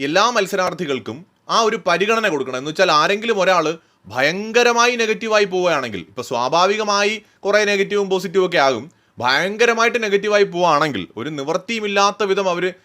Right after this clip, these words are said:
നെഗറ്റീവായി സമൂഹത്തിൽ അവർ ജഡ്ജ് ചെയ്യപ്പെട്ടുകൊണ്ടിരിക്കുകയാണെങ്കിൽ, തീർച്ചയായിട്ടും ഒരവസരം, ആ, ഒരു തിരുത്താനുള്ള ഒരു അവസരം എല്ലാവർക്കും കിട്ടേണ്ടതുണ്ട്. അപ്പോൾ പലരും ചോദിക്കും, "ഇതിന് മുമ്പുള്ളവർക്കൊന്നും കിട്ടിയില്ലല്ലോ" എന്ന്. ശരിയാണ്, ഇതിനു മുമ്പ് പലർക്കും അത് കിട്ടേണ്ടതായിരുന്നു.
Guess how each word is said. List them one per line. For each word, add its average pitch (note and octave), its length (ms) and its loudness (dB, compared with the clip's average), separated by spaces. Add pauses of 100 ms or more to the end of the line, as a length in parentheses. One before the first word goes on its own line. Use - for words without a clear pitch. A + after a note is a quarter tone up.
(220)
നെഗറ്റീവായി F#3 560 2
സമൂഹത്തിൽ E3+ 500 -4
അവർ D#3+ 120 -2 (200)
ജഡ്ജ് C#3+ 200 -6
ചെയ്യപ്പെട്ടുകൊണ്ടിരിക്കുകയാണെങ്കിൽ, D3+ 920 -2 (360)
തീർച്ചയായിട്ടും F#3+ 600 0
ഒരവസരം, E3 480 -2 (440)
ആ, C3 60 -6 (100)
ഒരു D3 100 -6 (100)
തിരുത്താനുള്ള G3+ 640 0
ഒരു F3 120 2
അവസരം E3 280 -4 (100)
എല്ലാവർക്കും F#3 500 0
കിട്ടേണ്ടതുണ്ട്. D3+ 540 -2 (380)
അപ്പോൾ F3+ 220 -4
പലരും G#3+ 320 2
ചോദിക്കും, G3+ 380 0
"ഇതിന് G3+ 180 -2
മുമ്പുള്ളവർക്കൊന്നും G3 720 0
കിട്ടിയില്ലല്ലോ" A3+ 420 0 (100)
എന്ന്. G2+ 140 -10 (200)
ശരിയാണ്, G3+ 360 0 (340)
ഇതിനു E3+ 200 -2
മുമ്പ് F#3+ 180 -4 (140)
പലർക്കും G3+ 460 2
അത് G3 140 -4
കിട്ടേണ്ടതായിരുന്നു. F#3+ 760 0